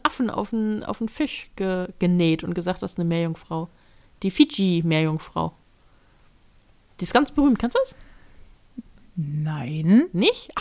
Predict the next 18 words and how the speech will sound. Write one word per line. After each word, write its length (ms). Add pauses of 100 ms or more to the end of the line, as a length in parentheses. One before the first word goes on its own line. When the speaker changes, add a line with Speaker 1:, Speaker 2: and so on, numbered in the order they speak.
(680)
Speaker 1:
<laughs> 800
Die, 220
d-, 300
das, 260
äh, 220
kann 160
man 160
googeln. 420
Äh, 360
Fidschi-Meerjungfrau. 1040
Da 120
haben, 180 (160)
haben 220
irgendwelche 560
Leute, 480 (560)
ähm, 560 (400)
auf 640
den, 420